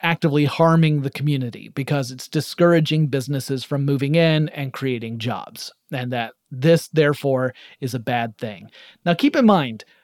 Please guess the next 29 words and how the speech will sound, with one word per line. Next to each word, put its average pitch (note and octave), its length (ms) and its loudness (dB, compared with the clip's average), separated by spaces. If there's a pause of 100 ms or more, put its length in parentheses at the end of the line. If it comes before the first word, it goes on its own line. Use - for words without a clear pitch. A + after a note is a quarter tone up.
(300)
the E3+ 100 4
ordinance C4+ 480 4
demands E3+ 540 4
a E3+ 140 2
baseline D#3+ 760 0
level C#3+ 400 -2
of C3+ 140 -8
compensation C3+ 920 -6
and C#3 240 -2
benefits D3 580 -2
to C#3 140 -2
employees. A#2+ 720 -6 (340)
And E3+ 200 4
without F#3 340 4
that G3 180 4
legislation, C3 800 -2 (300)
companies C#3 480 -2
like B2+ 320 -4 (160)
Amazon C3 720 -2 (480)
could D3 160 0
be C#3+ 160 0
paying C#3+ 340 -2
out E3 220 0
much D#3 280 -4
lower D#3+ 300 4
wages F#3 640 -2
with C3+ 140 -4
fewer F3+ 400 6
benefits F3 760 -2